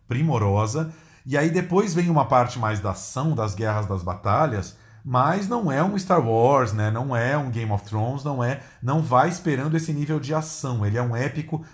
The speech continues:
mais pro dramático do que pra ação. É lindo dentro desse, dessa seara, mas não vai esperando exatamente um Star Wars, né, Flavinha?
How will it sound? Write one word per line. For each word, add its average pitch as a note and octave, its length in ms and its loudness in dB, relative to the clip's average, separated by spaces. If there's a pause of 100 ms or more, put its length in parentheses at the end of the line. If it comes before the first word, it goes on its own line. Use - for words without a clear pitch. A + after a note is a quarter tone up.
(120)
mais B2+ 280 0
pro D#3+ 120 -2
dramático C#3+ 760 -2
do D3 100 -4
que D#3 120 -10
pra D3+ 200 -2
ação. G2+ 460 -4 (260)
É A2 100 -2
lindo D3+ 460 0
dentro E3 300 0
desse, F3 260 -4
dessa E3 240 -4
seara, A2+ 460 0
mas F#2+ 300 -4 (220)
não B2 200 -2
vai B2 240 4
esperando D3+ 360 -4
exatamente C#3+ 500 -6
um C#3+ 80 -8
Star C#3+ 240 -4
Wars, F#2+ 220 -2
né, G2 140 -2
Flavinha? F2+ 340 -10